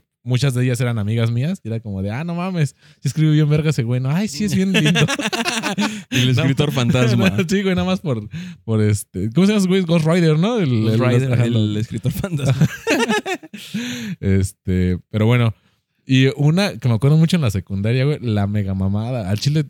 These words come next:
Speaker 1: ese día nunca se me va a olvidar, güey. Fue un catorce de, de febrero, güey. Y nosotros llegamos en tercero en la, en la secu. Pues ya éramos de acá los que repartíamos el queso, ¿no? Yo siempre fui una cagada en la secundaria.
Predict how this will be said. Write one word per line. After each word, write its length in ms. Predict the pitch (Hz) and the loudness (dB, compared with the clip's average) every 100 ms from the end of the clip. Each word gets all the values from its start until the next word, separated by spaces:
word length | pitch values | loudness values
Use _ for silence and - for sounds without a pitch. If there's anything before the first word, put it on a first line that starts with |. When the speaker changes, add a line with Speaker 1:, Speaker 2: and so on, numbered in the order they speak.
| - | -4
Speaker 1:
ese 200 | 123 147 | -2 2
día 120 | 147 | 2
nunca 260 | 147 151 165 | 0 0 0
se 100 | 117 | 2
me 60 | 98 | 2
va 60 | |
a 20 | |
olvidar, 260 | 117 113 113 | 2 2 2
güey. 120 | 135 | 0
Fue 120 | 127 | 0
un 60 | 131 | 0
catorce 400 | 131 - 120 135 | -2 -4 -4 -2
de, 180 | 104 95 | -2 -2
de 220 | 95 90 | -4 -4
febrero, 400 | 92 95 110 135 | -4 -4 -2 -2
güey. 140 | 156 277 _ _ _ _ _ _ | -6 -8 _ _ _ _ _ _
Y 200 | 104 110 | 0 2
nosotros 260 | 110 123 117 | 2 2 2
llegamos 280 | 120 110 95 | 2 2 0
en 100 | 87 | 0
tercero 520 | 95 95 120 123 104 | 0 0 0 0 0
en 80 | 90 | 0
la, 200 | 87 80 | -4 -6
en 140 | 85 95 | -6 -2
la 100 | 98 | 0
secu. 400 | 143 135 247 - _ _ _ _ _ _ _ _ _ - | 0 -2 -6 -10 _ _ _ _ _ _ _ _ _ -4
Pues 100 | 113 | 2
ya 80 | 143 | 2
éramos 380 | 143 113 98 | 2 0 0
de 100 | 95 101 | 0 -2
acá 320 | 101 110 107 | -2 -2 -2
los 240 | 98 82 | -4 -6
que 160 | - 82 | -10 -6
repartíamos 640 | 95 - 90 123 123 110 | -6 -4 -2 0 0 -2
el 100 | 85 - | -4 -6
queso, 280 | 104 95 | -6 -6
¿no? 120 | 87 120 | -6 -8
Yo 100 | 117 | -6
siempre 260 | 104 98 | -8 -8
fui 120 | 92 95 | -10 -8
una 180 | 90 85 _ | -8 -10 _
cagada 380 | 92 92 104 101 | -8 -2 -2 -2
en 80 | 87 | -2
la 80 | 85 | -2
secundaria. 560 | 92 104 123 131 143 | -4 -4 -2 -2 -4